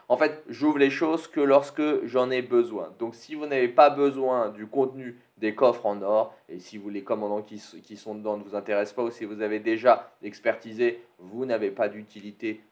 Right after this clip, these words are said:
d'ouvrir ces clés en or. Donc encore une fois, je vous conseillerais d'attendre. Moi, c'est ce que je fais.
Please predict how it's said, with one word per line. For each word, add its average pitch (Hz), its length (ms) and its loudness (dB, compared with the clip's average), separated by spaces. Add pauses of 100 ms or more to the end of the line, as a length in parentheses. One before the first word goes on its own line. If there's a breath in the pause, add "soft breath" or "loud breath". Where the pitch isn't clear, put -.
d'ouvrir 143 480 2
ces 101 200 -8
clés 104 140 -10
en 95 160 -6
or. 92 260 -4 (120)
Donc 101 160 -6
encore 131 300 4
une 123 100 -8
fois, 139 380 2 (160)
je 151 440 2
vous 131 240 -6
conseillerais 131 840 2 (140)
d'attendre. 123 540 2 (200)
Moi, 110 300 2
c'est 107 160 -6
ce - 60 -12
que - 140 -6
je - 60 -12
fais. 123 280 -2